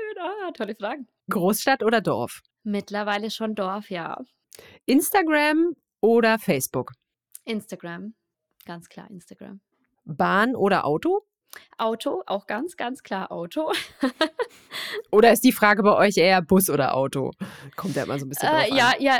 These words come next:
Speaker 1: richtig, ja, äh, ga-, ganz genau. Nein, aber es ist definitiv Auto. Also ich möchte mein Auto nicht, äh, nicht missen. Ich, äh,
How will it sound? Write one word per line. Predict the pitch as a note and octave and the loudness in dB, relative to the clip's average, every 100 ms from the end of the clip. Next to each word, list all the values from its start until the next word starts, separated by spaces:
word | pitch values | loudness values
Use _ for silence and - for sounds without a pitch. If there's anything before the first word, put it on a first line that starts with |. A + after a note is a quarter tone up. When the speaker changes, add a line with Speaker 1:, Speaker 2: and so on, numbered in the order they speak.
| A#3+ | 2
Speaker 1:
richtig, | D4 D4 D#4 | 0 2 0
ja, | B3 B3+ | 2 2
äh, | B3+ A3 A3 | 0 -6 -4
ga-, | G#3+ A#3+ A3+ | -2 -2 -2
ganz | A#3 G#3+ | -4 -2
genau. | A3+ A3 | -2 -2
Nein, | G#3+ F3 F#3 | -2 -2 -2
aber | G3+ - | -4 -4
es | A3 | -4
ist | G#3+ - | -6 -6
definitiv | G3+ G3 G3 - | -6 -6 -8 -8
Auto. | D#3 E3 | -8 -8
Also | - G3 | -10 -10
ich | G3 | -10
möchte | G3 G3+ | -10 -8
mein | F#3+ | -8
Auto | E3+ F#3+ G#3+ | -6 -6 -6
nicht, | F#3+ F#3 - | -6 -8 -14
äh, | - F#3 F#3 | -14 -12 -10
nicht | F#3+ - | -10 -10
missen. | E3+ E3 D#3 | -14 -14 -14
Ich, | F#3+ - | -14 -16
äh, | - | -18